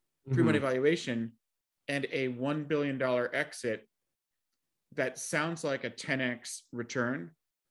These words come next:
Speaker 1: but it's not. It's like a five X return if they raise a lot of money between now and that
Speaker 2: Yeah.
Speaker 1: exit. And a five X return would be dragging down my fund, you know? So that's just
Speaker 2: Mm-hmm.
Speaker 1: something to think about.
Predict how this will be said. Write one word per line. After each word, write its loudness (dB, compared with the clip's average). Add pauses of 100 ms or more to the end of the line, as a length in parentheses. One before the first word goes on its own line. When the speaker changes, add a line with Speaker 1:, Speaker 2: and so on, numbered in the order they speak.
(140)
Speaker 1:
but 4
it's -2
not. -2
It's -10
like -6
a -8 (240)
five 0
X -4
return -2
if -6
they 2
raise 2
a 0
lot 0
of -2
money -2
between -4
now 0 (680)
and 4
that 4
Speaker 2:
Yeah. 6
Speaker 1:
exit. 0 (320)
And 4
a 4
five 4
X 4
return 4 (1160)
would 4
be 6
dragging 4
down 2
my 4
fund, -4 (340)
you 4
know? 6
So 6
that's 6
just 2
Speaker 2:
Mm-hmm. 4
Speaker 1:
something 4
to 4
think 0
about. -10